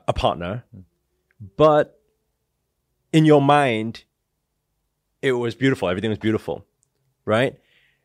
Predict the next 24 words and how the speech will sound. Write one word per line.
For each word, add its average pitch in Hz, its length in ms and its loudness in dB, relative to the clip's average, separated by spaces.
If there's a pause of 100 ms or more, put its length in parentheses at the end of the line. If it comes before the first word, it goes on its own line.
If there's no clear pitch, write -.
(120)
Now, 151 180 6
he 196 200 -2
could 170 200 -4
be, 139 480 0
we 165 160 2
could - 180 2
say, 143 260 2
"Oh, 160 260 2
he's 123 200 -2
delusional. 135 380 0
There's 107 120 0
something 127 200 -2
wrong 143 240 4
with 123 160 -2
him." 98 360 -6 (760)
But 151 120 4
we 139 120 2
cannot 151 400 0
deny 143 260 2
he's 113 140 -6
having 113 220 0
a 104 40 -2
good 98 160 -4
time, 110 380 -4